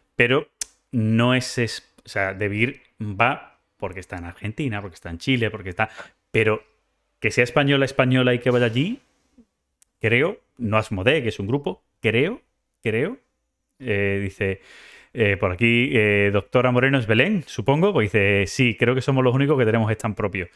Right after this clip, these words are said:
Eh, eso es. Después habrá otras editoriales, que es lo que yo decía, habrá otras editoriales que, bueno, pues Asmodee está en España, pero es mundial, pero española, española cien por cien, yo creo que sí,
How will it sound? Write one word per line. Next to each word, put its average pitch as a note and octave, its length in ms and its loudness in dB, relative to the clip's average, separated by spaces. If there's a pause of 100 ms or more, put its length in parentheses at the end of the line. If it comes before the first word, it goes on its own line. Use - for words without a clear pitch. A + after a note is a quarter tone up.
(240)
Eh, F#2 220 -6
eso F2 160 -6
es. - 160 -10 (340)
Después G#2 280 0
habrá B2 180 2
otras B2+ 240 0
editoriales, A#2+ 560 2
que - 100 -6
es - 20 0
lo F#2 80 0
que A#2 60 0
yo A2+ 60 4
decía, G#2+ 280 2
habrá F2 140 -4
otras A2+ 200 0
editoriales A#2+ 600 0
que, A#2 880 0
bueno, G#2+ 200 -6
pues F#2 280 -10
Asmodee G2 720 -2
está - 180 -10
en G2 80 -8
España, B2+ 480 0 (220)
pero F#2 160 -10
es - 80 -18
mundial, G2+ 440 0 (140)
pero G#2 420 -2 (300)
española, A2+ 540 0
española D3 380 -2
cien C3 200 -4
por A#2+ 140 -2
cien, F3+ 340 -2 (760)
yo - 240 -20
creo D#3+ 200 -6
que - 120 -10
sí, B2+ 420 -4